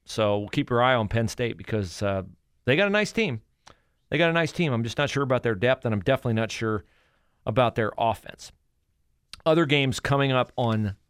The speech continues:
game day will be at Oklahoma, Texas on a state fairgrounds. That ticked off a lot of Iowa fans. They're playing host to Penn State. And, uh,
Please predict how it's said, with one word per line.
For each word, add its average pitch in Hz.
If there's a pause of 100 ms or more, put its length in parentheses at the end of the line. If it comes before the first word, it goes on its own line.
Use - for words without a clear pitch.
game 156
day 156
will 135
be 127
at 120
Oklahoma, 135
Texas 131
on 117
a 101
state 120
fairgrounds. 123
That 117
ticked -
off 117
a 113
lot 110
of 104 (140)
Iowa 117
fans. 113
They're 110
playing 117
host 110
to -
Penn 110
State. 113 (540)
And, 98
uh, 95